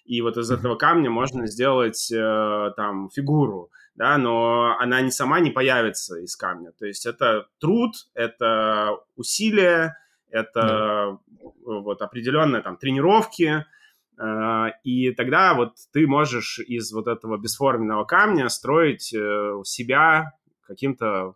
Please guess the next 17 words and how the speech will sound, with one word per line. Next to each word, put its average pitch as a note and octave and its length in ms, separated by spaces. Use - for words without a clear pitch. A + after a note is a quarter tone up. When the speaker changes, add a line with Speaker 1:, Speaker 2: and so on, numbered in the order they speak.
Speaker 1:
как - 340
вот F#2+ 220
бод-, C3+ 300
бодибилдинг, C#3+ 800
да, A#2 220
а G#2 40
есть, C3+ 400
не G2+ 100
знаю, F#2+ 200
ма-, B2 240
майндбилдинг, B2+ 1080
то G#2 80
есть, G2 340
э, G2 340
Speaker 2:
Мгм. A2+ 220
Speaker 1:
virtue C#3+ 560
building, A2+ 480